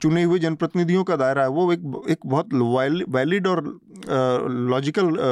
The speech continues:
एक मु-, मुद्दा है, बिंदु है। और, अ, अदालतें जब इसमें जाएं तो उनको इतनी सारी चीज़ों को कंसीडर करके इतने सारे स्टेक होल्डर्स को शामिल करना पड़ेगा उसके पहले, वरना इस तरह की चीज़ों, तो वो एक बड़ा हिस्सा है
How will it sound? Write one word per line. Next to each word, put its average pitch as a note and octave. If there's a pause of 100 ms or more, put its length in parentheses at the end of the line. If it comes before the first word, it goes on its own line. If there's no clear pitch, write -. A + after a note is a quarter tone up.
(920)
एक B2+
मु-, C3
मुद्दा A#2
है, A2+
बिंदु G#2
है। F2+ (480)
और, C#3+
अ, B2+
अदालतें C#3+
जब F3
इसमें E3+
जाएं C#3+
तो G3
उनको D#3
इतनी F3
सारी E3+
चीज़ों E3+
को F3+
कंसीडर D#3
करके D#3+
इतने E3+
सारे D3
स्टेक D#3
होल्डर्स D#3
को E3+
शामिल D3+
करना D3+
पड़ेगा C3+
उसके A#2
पहले, A2 (440)
वरना C#3+
इस F#3+
तरह F3+
की F3
चीज़ों, E3
तो F#3+
वो E3
एक G3
बड़ा F3+
हिस्सा E3+
है C#3